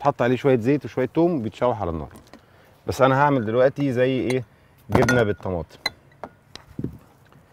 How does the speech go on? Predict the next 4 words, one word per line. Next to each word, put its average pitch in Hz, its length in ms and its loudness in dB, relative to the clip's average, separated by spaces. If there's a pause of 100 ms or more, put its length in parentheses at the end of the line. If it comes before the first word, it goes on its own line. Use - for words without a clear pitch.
(1600)
بصل 123 320 -2 (1600)
قطعه 98 440 0
إيه؟ 101 240 0 (460)
صغير 123 440 4